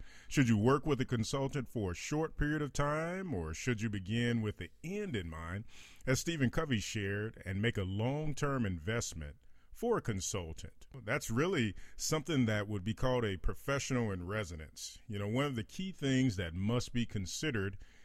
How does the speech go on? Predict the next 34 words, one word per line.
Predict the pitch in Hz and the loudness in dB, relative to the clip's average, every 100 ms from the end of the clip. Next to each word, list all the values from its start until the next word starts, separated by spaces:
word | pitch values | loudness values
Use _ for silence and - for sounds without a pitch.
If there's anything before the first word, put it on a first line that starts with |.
| - - | -14 -4
as | 147 | 0
you | 139 | 2
begin | 135 139 | 4 6
to | 113 | 4
think | - 135 | 2 0
about | 117 110 107 | 2 2 2
whether | 113 107 | 0 0
you | 104 | 0
want | 110 98 | 0 -2
to | 87 | -6
hire | - 123 127 113 | -4 0 2 2
a | 101 | 0
consultant | 107 98 - 127 123 - 127 120 - - - - - - - | -4 -6 -2 -2 -2 -2 -2 -2 -4 -18 -20 -20 -20 -18 -2
or | 170 190 147 104 | 6 8 8 6
place | - 123 113 | 4 2 2
a | 110 | -2
consultant | 113 98 120 110 113 107 | -4 -2 0 0 0 -2
on | 104 | -2
retainer | 95 - 175 196 113 113 | -4 -2 -2 0 0 -2
is, | 98 107 92 - - - | -4 -4 -4 -10 -12 -10
you | |
know, | 160 156 | -10 -10
what | 170 180 208 | -4 0 2
are | |
your | 196 190 | 2 0
objectives? | 165 196 202 - 67 - - - - | 0 0 -2 -6 -10 -12 -20 -20 -10
Will | 107 117 | -4 -2
a | |
consultant | - 110 - 131 131 110 85 | 0 -2 2 2 2 -2 -4
help | - 143 - | -2 -2 0
you | 131 | -2
reach | 110 127 135 - | 2 0 0 -2
them | 117 | -2
sooner, | 113 - 139 156 175 | -2 0 0 2 -2